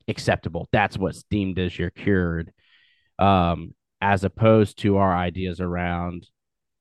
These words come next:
no, like, you get to, you're, there's, there, you just want, like, do you to be the best you, and what that looks like and what healing is, is going to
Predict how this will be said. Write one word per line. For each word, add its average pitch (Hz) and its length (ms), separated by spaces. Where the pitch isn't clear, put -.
no, 151 300
like, 98 300
you 127 280
get 147 240
to, 131 140
you're, 156 240
there's, 135 160
there, 139 160
you 139 120
just 151 240
want, 143 440
like, 127 180
do 175 200
you 156 440
to 135 120
be 127 160
the 123 100
best 127 320
you, 107 680
and 110 100
what 113 160
that 98 180
looks 123 400
like 95 460
and 104 100
what 131 140
healing 131 580
is, 104 400
is 101 120
going 104 320
to 104 520